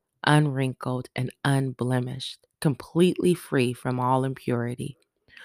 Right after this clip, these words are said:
holy and innocent before him. So husbands should care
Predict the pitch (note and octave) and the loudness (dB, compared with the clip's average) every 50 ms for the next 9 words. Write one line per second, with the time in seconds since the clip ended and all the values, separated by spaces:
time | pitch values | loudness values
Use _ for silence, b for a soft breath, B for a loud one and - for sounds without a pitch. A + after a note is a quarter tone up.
0 | B B B - - D#3 D3 D3 D3 D3 D3+ D#3 D3+ D3 D3+ _ _ _ _ - | B B B -2 4 6 8 8 8 6 2 0 -4 -6 -8 _ _ _ _ -6
1 | - C#3 B2+ - _ _ - C#3 C#3 C3+ B2+ A#2+ - - - - G#2+ - _ _ | -4 -4 -4 -4 _ _ -2 -2 0 0 -2 -4 -8 -8 -8 -8 -8 -10 _ _
2 | - B2+ B2 - - B2 B2 A#2+ A#2+ A#2 A#2+ A#2 A2+ A#2 B2 A#2+ _ _ _ _ | -10 -10 -10 -6 -4 -2 -2 0 -2 -2 -4 -4 -6 -6 -10 -12 _ _ _ _
3 | _ _ _ _ _ _ _ _ _ _ - - - - C#3+ C3 B2+ B2+ C3+ C3+ | _ _ _ _ _ _ _ _ _ _ -12 -4 2 4 6 6 6 6 6 4
4 | C3+ B2+ C3 - D3 D3 D#3+ E3+ F3+ - - B B B B B B - - D3 | 4 4 2 0 0 0 0 0 -2 -6 -10 B B B B B B 0 2 2
5 | - - _ - - - - D3+ C#3+ C#3 C3 B2 - - - - | 2 2 _ -12 -10 -4 0 4 4 4 4 2 0 -4 -6 -12